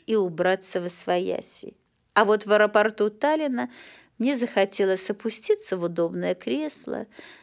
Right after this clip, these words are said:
взять с книжной полки книгу, включить торшер с мягким светом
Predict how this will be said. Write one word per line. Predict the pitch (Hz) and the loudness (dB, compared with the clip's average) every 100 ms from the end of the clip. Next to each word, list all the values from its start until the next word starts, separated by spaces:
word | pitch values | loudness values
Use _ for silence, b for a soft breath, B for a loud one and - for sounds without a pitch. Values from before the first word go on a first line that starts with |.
| B - | B -6
взять | 202 440 | 2 2
с | 415 | 2
книжной | - - 202 185 185 185 | -4 -2 0 0 0 0
полки | - 196 202 - | 0 0 0 -6
книгу, | 185 196 202 262 254 - 196 214 | -8 -4 -2 0 -2 -4 -6 -8
включить | - 226 226 453 440 | -6 -4 0 2 2
торшер | 214 180 - - - - | 2 0 0 -2 0 0
с | - - | -4 -4
мягким | 220 214 214 - | -2 -2 -2 -8
светом | 202 - 196 202 - 208 | -6 -6 -4 -4 -4 -10